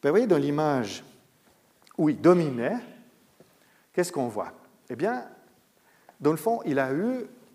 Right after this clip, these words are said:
une décharge de dopamine dans son cerveau de la récompense. Donc, exercer le pouvoir, taper les autres, hein, les schtroumpfs, ça fait dégager de la dopamine dans le cerveau du primate. Alors, quand vous lui proposez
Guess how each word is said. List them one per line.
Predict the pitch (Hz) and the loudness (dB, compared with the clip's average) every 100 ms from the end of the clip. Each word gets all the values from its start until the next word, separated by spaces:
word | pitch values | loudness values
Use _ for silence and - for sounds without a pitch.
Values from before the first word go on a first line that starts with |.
| - | -6
une | 180 | -2
décharge | 131 135 190 185 | -2 -2 -6 -6
de | 123 | -6
dopamine | 113 185 180 135 156 151 | 0 0 0 -6 -6 -8
dans | 117 | -10
son | 120 | -12
cerveau | - 131 143 | -10 -6 -4
de | |
la | 120 | -4
récompense. | 120 - 98 90 - - | -10 -12 -14 -16 -18 -10
Donc, | 131 127 - - - - | -4 -4 -6 -20 -18 4
exercer | 214 175 175 - 160 | 6 6 0 2 2
le | 120 | 2
pouvoir, | 104 190 208 214 262 269 196 - - - _ | 0 -2 -2 -2 -4 -6 -12 -16 -20 -20 _
taper | - 190 - 147 | -2 -2 -2 -4
les | 139 160 165 | -2 -4 -6
autres, | 254 - 175 - - _ | -12 -12 -14 -20 -20 _
hein, | 117 185 226 | -18 -16 -12
les | 135 | -14
schtroumpfs, | - 139 123 - 226 | -10 -10 -10 -4 -2
ça | 233 156 | -2 -6
fait | - 208 | -2 -2
dégager | 180 175 151 165 | 2 0 0 0
de | 165 | -2
la | 110 | 2
dopamine | 175 170 131 135 170 127 | 0 0 -4 -4 -6 -4
dans | 143 | -4
le | 131 | -4
cerveau | - 110 117 | -8 -6 -4
du | 113 | -6
primate. | - 113 95 - - _ _ - - - - | -8 -14 -16 -20 -20 _ _ -20 -20 -14 0
Alors, | 220 180 | 2 2
quand | - 311 311 | 2 2 2
vous | 220 | 2
lui | 185 | 2
proposez | 180 180 175 160 131 120 107 87 - | 2 -2 0 -2 0 0 0 -4 -14